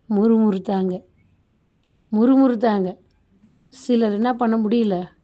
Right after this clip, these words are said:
அந்த கானானுக்குள்ள போக முடியல. நாம அப்படி இருக்கக்கூடாது. சரிதானா? ஆ? அப்போ அப்போஸ்தலர்ல கூட பாருங்க, பெரோவா பட்டணத்தார்கள் என்ன பண்ணாங்க?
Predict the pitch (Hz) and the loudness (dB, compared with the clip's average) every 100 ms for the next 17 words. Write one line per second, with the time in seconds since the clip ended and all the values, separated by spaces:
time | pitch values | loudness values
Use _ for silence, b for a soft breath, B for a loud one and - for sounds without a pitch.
0 | _ _ _ _ _ _ _ _ _ - | _ _ _ _ _ _ _ _ _ -8
1 | 196 208 214 220 202 214 202 208 202 208 | -6 -4 -4 -2 -2 -4 -6 -6 -4 -2
2 | 180 180 175 175 _ _ _ _ _ _ | -2 -2 -4 -8 _ _ _ _ _ _
3 | _ _ _ - 185 196 208 190 196 208 | _ _ _ -8 -4 -2 -2 -2 -2 -4
4 | 214 190 180 170 - _ _ _ _ _ | -4 -4 -4 -6 -10 _ _ _ _ _
5 | _ _ _ _ _ _ _ _ _ _ | _ _ _ _ _ _ _ _ _ _
6 | _ _ - 196 185 185 202 202 170 _ | _ _ -8 -6 -2 -2 -2 -4 -6 _
7 | _ _ _ _ - 202 240 240 _ _ | _ _ _ _ -8 -4 -4 -6 _ _
8 | _ _ _ _ _ _ 330 190 180 180 | _ _ _ _ _ _ -14 -10 -8 -6
9 | 180 208 220 247 185 226 233 254 214 202 | -4 -6 -8 -10 -8 -4 -4 -2 -4 -2
10 | 185 175 208 196 185 165 156 156 190 247 | -2 -4 -4 -6 -6 -6 -6 -4 -6 -8
11 | _ _ _ _ _ _ _ _ _ _ | _ _ _ _ _ _ _ _ _ _
12 | 202 214 202 208 240 269 277 269 - - | -10 -6 -4 0 0 0 -2 -4 -8 -8
13 | 208 226 226 214 208 196 185 190 220 214 | -4 -2 0 0 -2 -2 0 -2 -2 -2
14 | 196 180 170 156 190 220 | 0 0 -2 -4 -4 -6